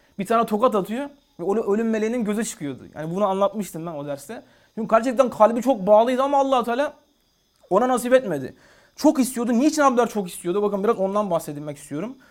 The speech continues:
Çünkü yani şimdi alınacak olan yerin önemini ben anlatmak istiyorum şimdi. Çünkü abiler İsrailoğullarının, babalarının, atalarının mesken-, meskeniydi Filistin. Onlar için çok önemli bir yerdi. Çünkü abiler İsrailoğullarının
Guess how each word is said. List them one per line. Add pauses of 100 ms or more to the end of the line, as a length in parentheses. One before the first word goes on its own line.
(280)
Çünkü
yani
şimdi
alınacak
olan
yerin
önemini
ben
anlatmak
istiyorum
şimdi. (520)
Çünkü
abiler (440)
İsrailoğullarının,
babalarının,
atalarının (520)
mesken-,
meskeniydi
Filistin. (1120)
Onlar
için
çok
önemli
bir
yerdi. (460)
Çünkü
abiler (320)
İsrailoğullarının